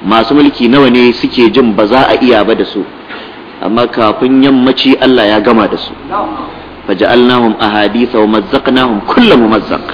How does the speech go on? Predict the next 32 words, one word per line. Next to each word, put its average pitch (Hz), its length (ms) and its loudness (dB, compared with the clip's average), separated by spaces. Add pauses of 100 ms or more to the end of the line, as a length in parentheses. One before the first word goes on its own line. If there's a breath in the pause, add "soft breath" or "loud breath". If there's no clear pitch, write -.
(640)
Ubangiji 113 320 0
ya 110 80 4
ce 117 180 -2
muka 113 220 -2
san, 131 240 0
muka 143 460 2
mai 285 180 4
da 175 160 4
su 143 80 0
duniyar 135 480 2
tarihi. 113 240 0 (1120)
Tuni 220 220 4
sun 202 180 4
zama 196 240 4
jiya. 175 320 4 (1600)
Gobe 113 320 2
kuma 131 240 2
wani 139 80 4
ne. 110 180 2 (1400)
Allah 127 200 4
kaɗai 120 260 2
shi 127 140 -4
ke 113 140 0
da - 100 0
ikon 107 360 -2
wannan. 87 240 -6 (240)
Allah 127 200 2
kaɗai 123 280 2
shi 127 140 -2
ke 120 160 0
da 95 100 0
wannan. 95 280 -2